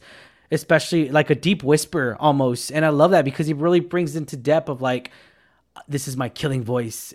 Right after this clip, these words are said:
And he uses it a lot too because, um, he used it a lot whenever, uh, he was gonna go kill J-, uh, Jyn Erso's dad, or when he was going to, he, when he could put his sniper, make it, when he got his sniper in Rogue One,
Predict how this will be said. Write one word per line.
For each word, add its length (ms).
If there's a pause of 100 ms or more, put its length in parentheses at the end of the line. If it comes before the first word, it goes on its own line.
And 100
he 60
uses 320
it 60
a 80
lot 260
too 160
because, 400 (360)
um, 600 (240)
he 220
used 300
it 80
a 60
lot 280
whenever, 440
uh, 140
he 120
was 120
gonna 120
go 140
kill 360
J-, 240
uh, 240
Jyn 220
Erso's 420
dad, 320
or 60
when 140
he 120
was 160
going 240
to, 220 (420)
he, 120
when 120
he 100
could 160
put 140
his 120
sniper, 360
make 220
it, 120
when 120
he 40
got 140
his 100
sniper 340
in 60
Rogue 200
One, 380